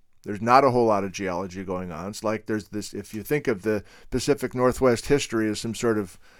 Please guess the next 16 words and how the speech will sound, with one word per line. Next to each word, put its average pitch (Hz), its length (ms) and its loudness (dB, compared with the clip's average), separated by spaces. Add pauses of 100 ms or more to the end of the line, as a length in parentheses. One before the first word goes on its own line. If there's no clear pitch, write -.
(400)
drama, 117 600 6
you 98 160 -2
know, 98 200 0
or 110 180 4
some 123 200 -6
sort 117 260 0
of - 280 -6 (280)
play 131 500 6
that's 104 240 -4
happening 117 460 0
on 110 200 0
this 101 180 -4
stage, 117 800 2 (680)
uh, 107 420 0
here's 123 360 0
this 127 320 2